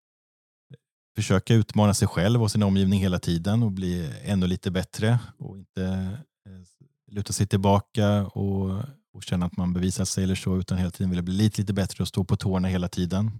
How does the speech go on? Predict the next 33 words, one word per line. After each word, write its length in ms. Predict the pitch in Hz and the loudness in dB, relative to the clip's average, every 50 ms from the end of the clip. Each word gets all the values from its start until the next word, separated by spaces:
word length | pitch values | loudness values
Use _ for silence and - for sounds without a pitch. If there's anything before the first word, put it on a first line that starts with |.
| - _ _ _ - | -14 _ _ _ -10
Eh, 360 | - 50 50 50 50 50 50 - - - _ _ _ _ _ _ _ _ _ _ _ _ _ _ _ _ _ _ _ _ _ _ _ - - - - | -8 -6 -6 -6 -6 -6 -8 -10 -12 -14 _ _ _ _ _ _ _ _ _ _ _ _ _ _ _ _ _ _ _ _ _ _ _ -20 -20 -14 -6
vilket 340 | - 104 104 - 107 98 | -4 -2 2 2 4 6
jag 140 | - 104 113 | 8 8 8
också, 240 | 135 - - - 139 127 123 123 120 120 120 120 113 113 110 107 101 - - - - - | 6 4 4 4 6 8 8 8 8 8 8 8 6 6 4 2 0 -4 -8 -10 -8 -4
jag, 160 | 110 110 101 | -2 0 0
jag 100 | 101 - | 0 2
tror 120 | - 113 | 4 4
det 140 | 107 110 107 | 6 6 6
får 140 | - - 117 | 6 6 6
man 100 | 113 110 | 6 6
tänka 280 | - 120 110 - 123 117 | 6 4 4 4 4 6
ännu 120 | 107 110 | 6 8
mer 160 | 139 139 120 | 6 6 6
på 200 | - - 107 101 | 4 4 4 4
ju, 200 | 101 101 98 95 | 6 6 4 4
ju 120 | 95 101 101 | 4 4 4
äldre 360 | 98 95 98 98 98 95 90 - - - - | 4 6 6 4 4 4 2 0 -4 -6 -8
man 220 | - - 90 92 | -8 -4 -2 2
blir. 260 | 101 120 123 98 90 107 107 - - - 156 156 143 | 4 4 4 4 4 0 -2 -4 -6 -10 -12 -12 -10
Eh, 480 | 101 95 95 92 92 95 95 95 98 104 | -8 -6 -4 -4 -4 -4 -4 -6 -6 -6
när 120 | - - | -4 -2
man 120 | 101 101 101 | 0 2 0
är 40 | 95 | 0
tjugofem 440 | - 104 92 - 117 113 113 110 | 0 -2 0 2 4 4 4 4
så 120 | 104 - 107 | 4 2 2
går 100 | 101 101 | 2 4
man 160 | 98 98 98 | 4 4 4
in 240 | 98 98 95 95 95 | 4 4 4 4 2
i 160 | 95 95 95 | 2 2 2
ett 140 | 92 - - | 0 0 0
jobb 440 | 95 101 101 101 95 98 98 95 95 | 2 2 2 2 0 0 0 0 2
och 180 | 92 95 98 | 2 2 2
är 200 | 95 92 92 87 | 2 2 0 -2